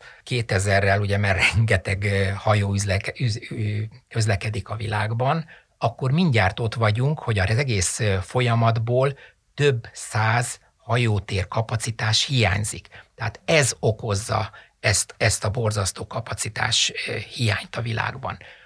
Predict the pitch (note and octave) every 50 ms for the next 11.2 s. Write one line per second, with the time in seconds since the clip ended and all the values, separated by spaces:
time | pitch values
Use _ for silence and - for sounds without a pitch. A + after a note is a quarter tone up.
0 | - _ - - G2+ - - D3 D#3 D3 - - C3+ A#2+ A2 G#2 A#2 A2+ G#2+ G#2+
1 | G#2 G2+ G2+ G#2+ C3 B2+ A#2+ A2+ A2 - - A#2 A2 G#2+ - - - A2 G2+ G2
2 | - C3 B2+ A#2 A2 G#2 G2 F#2 G2 G2+ G2+ - - G#2+ - - A2 G#2+ - A2
3 | G2+ G2+ G2+ - - - G#2+ A2 A2 G#2 - - A#2 A2 G#2 G2+ G#2 G2+ G#2 G#2
4 | - A2 G2 F#2+ F#2+ - - - A#2 G#2+ G2 G2 G#2 G#2 - - - A2+ G#2 G2+
5 | G2+ G2 G2+ G2 G2+ - - - A2+ A2 - - A#2 A#2+ A2+ - C3 C3+ C#3+ C#3+
6 | - - - - - - - A#2+ A#2+ A#2 A2 A2 A2 A2 - A#2+ - - A#2 A2
7 | G#2 G#2+ G#2+ G#2+ G#2+ G#2 G#2 G#2+ G#2+ G#2+ G#2+ A2+ A#2 A2+ A2 A2 A2 - A#2 A#2
8 | A2+ A2+ - - - - _ _ _ _ - A#2 B2+ B2 B2+ B2+ B2+ C3 C#3 D#3
9 | D3 - - - - - - A#2+ G2+ F2+ - - _ _ _ _ _ _ _ _
10 | _ _ _ - - - A2+ G#2 G#2+ - - - - - - B2 A2 F#2+ - -
11 | - - A#2 A2 A2